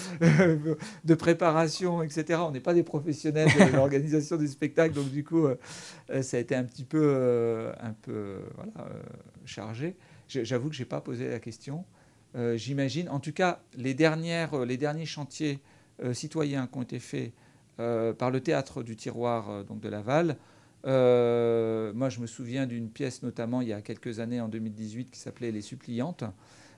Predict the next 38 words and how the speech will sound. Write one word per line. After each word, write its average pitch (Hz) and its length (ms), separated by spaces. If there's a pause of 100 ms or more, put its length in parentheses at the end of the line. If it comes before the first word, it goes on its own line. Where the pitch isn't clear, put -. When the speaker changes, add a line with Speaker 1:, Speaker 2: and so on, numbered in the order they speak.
(120)
Speaker 1:
Euh, 117 680
ça 120 140
a - 20
été 117 220
joué 143 140
dans 123 100
toute 120 160
la 127 80
France 151 480 (100)
et 117 120
il 110 60
y 113 60
a 107 100
eu, 143 240
euh, 110 220 (500)
je - 140
sais 110 180
plus, 143 220
il 131 40
y 117 40
a 101 40
plusieurs 123 360
centaines 123 380
de, 110 400 (480)
enfin 107 320
plus 165 160
d'une 156 160
centaine, 135 360
en 113 60
tout - 120
cas 120 120
ça 123 140
c'est 113 140
sûr, 127 300
de, 110 140
de 110 120
représentations, 110 720
mais, 113 220